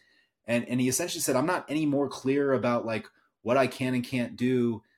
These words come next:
um, you know, than I was before the suspension." He says he's had multiple phone conversations with John Runyon, who's, who's one of the, um,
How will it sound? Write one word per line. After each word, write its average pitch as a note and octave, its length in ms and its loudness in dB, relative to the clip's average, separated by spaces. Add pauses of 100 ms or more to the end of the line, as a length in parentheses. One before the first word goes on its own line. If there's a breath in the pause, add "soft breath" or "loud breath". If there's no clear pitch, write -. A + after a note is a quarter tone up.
(160)
um, G#2+ 480 -2
you A#2 140 0
know, A2 140 2
than A#2 120 -2
I A#2 80 0
was A#2 240 0
before B2+ 300 -4
the C3+ 100 -2
suspension." - 440 -4
He G#2 80 -6
says G#2+ 200 -4
he's G#2+ 140 -4
had A2 180 -4
multiple A2+ 480 -4 (100)
phone B2 260 0
conversations A#2+ 720 -4
with G2+ 140 -8
John A2+ 340 -4
Runyon, A#2 360 0
who's, A2 240 -6
who's G#2 240 -10
one A2 160 -6
of G#2 100 -8
the, G2+ 180 -4
um, F#2+ 200 -4